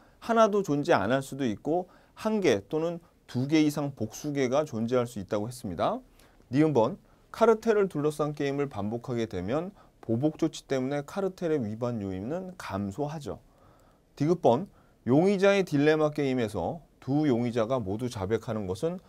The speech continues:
우월 전략 균형이지 내시 균형은 아니다. 틀렸습니다. 근데 사실 요 위에 문장 말고 요 밑에 문장 있죠? 우월 전략 균형이지 내시 균형은 아니다. 요거만 보더라도 그냥 틀린 줄 아셔야 돼요. 왜냐면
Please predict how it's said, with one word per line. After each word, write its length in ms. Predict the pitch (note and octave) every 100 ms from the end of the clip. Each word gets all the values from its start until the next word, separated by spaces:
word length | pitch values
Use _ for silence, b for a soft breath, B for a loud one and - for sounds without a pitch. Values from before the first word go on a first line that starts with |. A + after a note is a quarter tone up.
| b b -
우월 360 | A#2 D3+ F3+
전략 380 | E3 C#3 C3 C3
균형이지 640 | - G#2+ A#2+ A2+ F#2 G2 G2
내시 380 | F#2 A#2+ - B2+
균형은 400 | A#2+ A#2 C#3+ F3
아니다. 460 | G2 B2+ A#2 D#2 - b b b
틀렸습니다. 580 | - B3+ G#3+ D3 G2+ E2+
근데 140 | A#2 F#3+
사실 600 | E3 E3+ F3 F3+ C#3+ - b b -
요 80 | F3+
위에 420 | G3 B2+ D3+ G3
문장 360 | G3 F3 F3+
말고 300 | C#3 B2 D3
요 120 | B2 B2
밑에 360 | A2 - -
문장 340 | A3 G3+ F#3 D#3
있죠? 400 | G2+ G3+ D3+ G2 b b
우월 340 | - B2 F3 F3
전략 340 | D#3+ C#3+ C#3+
균형이지 540 | - B2 C3 A#2+ G2+ B2
내시 360 | F#2+ G2+ -
균형은 360 | A#2+ A#2+ A#2+ A#2+
아니다. 340 | F#2 F#2 G#2 F2+
요거만 640 | B2+ F3+ G3 G3+ G3+ G3
보더라도 440 | C3 C3 C#3+ C3+ C3+
그냥 180 | A2+
틀린 280 | B2 - G#3+
줄 140 | F3+ C3
아셔야 300 | F#2 G#2 F2+
돼요. 140 | E2+
왜냐면 400 | G#2 C#3+ D#3+ F#3